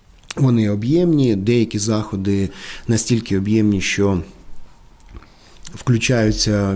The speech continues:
в інвестиції наступних років, да, там, або наступного року, або там наступного, або даже, даже, даже і далі може бути така ситуація, тому що дуже, а, фінансово об'ємні інвестиції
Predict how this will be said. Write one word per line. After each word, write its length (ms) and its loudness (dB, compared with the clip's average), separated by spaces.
в 20 0
інвестиції 720 2
наступних 600 -2
років, 400 -2
да, 220 -4
там, 180 -10
або 160 -6
наступного 520 0
року, 340 2
або 320 -2
там 180 -12
наступного, 520 -6
або 340 2
даже, 360 -2
даже, 360 -2
даже 400 -2
і 40 0
далі 360 2
може 260 2
бути 220 0
така 300 0
ситуація, 540 -2
тому 220 -2
що 260 -2
дуже, 680 2
а, 600 -4
фінансово 520 0
об'ємні 440 2
інвестиції 720 0